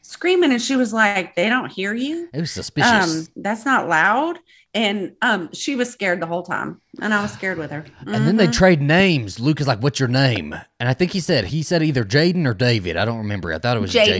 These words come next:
Speaker 2: Jaden.
Speaker 1: I think he
Speaker 2: Okay.
Speaker 1: said Jaden.
Speaker 2: And
Speaker 1: Yeah.
Speaker 2: I was like, "They told you don't do names at the beginning of the episode. This is a bad omen. This is a curse. You're not supposed to
Speaker 1: <laughs> Right.
Speaker 2: know names. I don't trust this. I, no,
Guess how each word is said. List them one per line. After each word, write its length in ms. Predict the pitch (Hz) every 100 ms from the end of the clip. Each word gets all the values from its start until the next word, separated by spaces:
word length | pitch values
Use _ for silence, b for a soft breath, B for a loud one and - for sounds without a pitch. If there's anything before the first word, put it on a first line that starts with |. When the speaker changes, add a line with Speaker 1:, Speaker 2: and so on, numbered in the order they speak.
| 196
Speaker 2:
Jaden. 220 | 175 -
Speaker 1:
I 80 | 214
think 160 | 262 269
he 60 |
Speaker 2:
Okay. 80 | -
Speaker 1:
said 180 | 240 214
Jaden. 540 | 208 185 180 175 170 B B B -
Speaker 2:
And 320 | 123 127 110 -
Speaker 1:
Yeah. 260 | 190 151 143
Speaker 2:
I 120 | 151
was 200 | 170 -
like, 200 | 151 123
"They 160 | 160 190
told 420 | - 233 311 226
you 80 | 254
don't 280 | 202 180 160
do 140 | 196
names 440 | 170 208 277 240
at 80 | 165
the 60 | 139
beginning 320 | 139 160 156
of 40 |
the 100 | 147 175
episode. 340 | 208 165 139
This 160 | 202 185
is 100 | 139
a 60 |
bad 320 | 107 131 123
omen. 500 | 123 151 208 208 208
This 180 | 156 127
is 140 | 95 87
a 60 |
curse. 520 | - 131 160 180 - -
You're 240 | 320 330
not 140 | 302 320
supposed 240 | 349 -
to 60 | -
Speaker 1:
<laughs> 20 |
Right. 80 | -
Speaker 2:
know 180 | 147 180
names. 640 | 175 180 185 190 185 - B B B -
I 160 | 135 151
don't 240 | 151 127
trust 380 | - 175 190 175
this. 480 | 185 185 - - - b b _ -
I, 160 | 131 120 107 104
no, 460 | 107 117 95 78